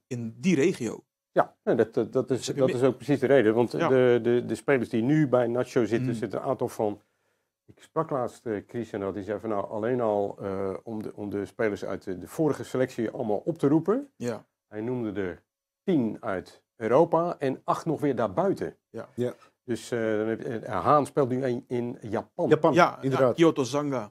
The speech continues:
Speaker 3: Ja,
Speaker 2: Ja,
Speaker 3: ja,
Speaker 2: eh,
Speaker 3: ja, klopt.
Speaker 2: nou ja, de, op Cyprus heb je, eh,
Speaker 1: Ja,
Speaker 2: speelt nu
Speaker 1: Malone
Speaker 2: Malone
Speaker 1: en
Speaker 2: en
Speaker 1: Vleiter.
Speaker 2: Vleiter.
Speaker 1: Ja.
Speaker 2: Ja, nou ja, goed. We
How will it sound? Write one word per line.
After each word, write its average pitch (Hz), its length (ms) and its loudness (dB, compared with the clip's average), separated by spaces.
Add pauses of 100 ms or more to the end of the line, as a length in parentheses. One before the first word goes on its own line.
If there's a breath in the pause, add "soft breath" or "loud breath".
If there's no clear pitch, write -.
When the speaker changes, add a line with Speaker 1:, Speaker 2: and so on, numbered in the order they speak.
Speaker 3:
Ja, 113 120 -2
Speaker 2:
Ja, 120 260 4
Speaker 3:
ja, 117 180 -2
Speaker 2:
eh, 123 840 -4
Speaker 3:
ja, 117 60 -8
klopt. - 160 -12
Speaker 2:
nou 139 140 -4
ja, 117 200 -2
de, 120 220 -6
op 131 160 -12
Cyprus 165 340 -8
heb 165 160 -8
je, 160 60 -6 (760)
eh, 143 80 -14
Speaker 1:
Ja, 165 140 0
Speaker 2:
speelt 135 140 -4
nu 135 160 -4
Speaker 1:
Malone 139 220 4
Speaker 2:
Malone 180 360 2
Speaker 1:
en 160 160 -4
Speaker 2:
en 123 200 -6
Speaker 1:
Vleiter. 135 300 2
Speaker 2:
Vleiter. - 300 -6
Speaker 1:
Ja. 127 100 -6
Speaker 2:
Ja, 131 260 0
nou 104 140 4
ja, 95 80 6
goed. 170 180 2
We - 60 -20